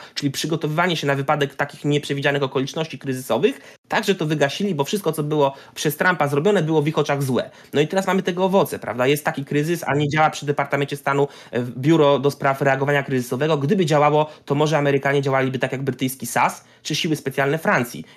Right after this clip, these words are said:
i ratowały obywateli amerykańskich uwięzionych w Kabulu, a nie, y, ograniczały się tylko do operowania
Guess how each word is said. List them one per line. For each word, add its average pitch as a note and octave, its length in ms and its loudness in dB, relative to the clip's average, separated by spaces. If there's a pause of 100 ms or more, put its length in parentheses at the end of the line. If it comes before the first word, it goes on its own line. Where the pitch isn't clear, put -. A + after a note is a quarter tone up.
i D#3+ 80 2
ratowały D#3+ 520 2
obywateli C3+ 340 0
amerykańskich B2 600 0
uwięzionych B2+ 440 0
w - 40 -20
Kabulu, D#3+ 420 2 (220)
a C#3 80 2
nie, D3 340 4
y, - 420 -6
ograniczały C#3 540 2
się C3 80 -2
tylko B2 240 -2
do A#2 100 4
operowania A#2+ 640 0